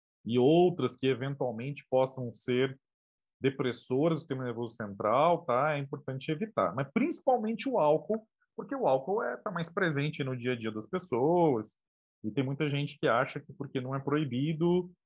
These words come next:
tá ok, tá? Então, ficar de olho aí, pessoal. É, é importante dar uma olhada naquele lance dos fatores,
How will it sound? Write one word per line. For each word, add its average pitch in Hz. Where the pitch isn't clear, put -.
tá 160
ok, 110
tá? 127
Então, 131
ficar 135
de 143
olho 156
aí, 107
pessoal. 104
É, 139
é 170
importante 185
dar 151
uma 175
olhada 170
naquele 156
lance 160
dos 147
fatores, 196